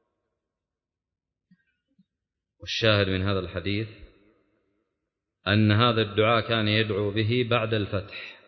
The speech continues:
كما جاء بيانه في رواية أخرى، أنه قالت عائشة: "ما صلى النبي صلى الله عليه وسلم صلاة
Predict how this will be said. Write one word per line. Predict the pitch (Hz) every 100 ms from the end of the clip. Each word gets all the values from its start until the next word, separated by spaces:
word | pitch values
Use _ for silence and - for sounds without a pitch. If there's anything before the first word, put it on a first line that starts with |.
| _
كما | 95 95 95
جاء | 90 104 98
بيانه | 92 101 110 123
في | 98
رواية | 95 92 101 95 95
أخرى، | - 80 73 - _ _ _ _ _ _ _ _ _ _ _ _ _ _ _ _ _ _ _ _ _ _ _ _ _ _ _ _ _ _ _ _ _ _ _ _ _ _ -
أنه | 90 92 90 92 90
قالت | 95 101 98
عائشة: | 95 113 123
"ما | 113 120 120 120
صلى | 110 107
النبي | 104 98 95
صلى | 104 101
الله | 98 95
عليه | 92
وسلم | 95 107 107 101 101
صلاة | 101 107 117 117 131